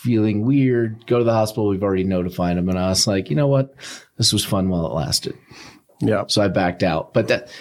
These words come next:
Speaker 1: again, mid nineties versus where we are today with hazmat, hazardous materials response,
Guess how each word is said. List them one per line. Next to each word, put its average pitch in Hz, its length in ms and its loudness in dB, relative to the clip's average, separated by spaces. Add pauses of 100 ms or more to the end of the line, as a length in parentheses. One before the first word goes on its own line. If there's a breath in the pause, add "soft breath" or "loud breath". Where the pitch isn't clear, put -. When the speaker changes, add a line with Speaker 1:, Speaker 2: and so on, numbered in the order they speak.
(140 loud breath)
Speaker 1:
again, 135 400 2
mid 139 160 4
nineties 127 420 2
versus 107 420 0
where 107 340 0
we 104 180 2
are 95 180 0
today 98 460 2
with 95 160 -2
hazmat, 92 520 -2
hazardous 92 380 -2
materials 87 500 -2
response, 104 580 -2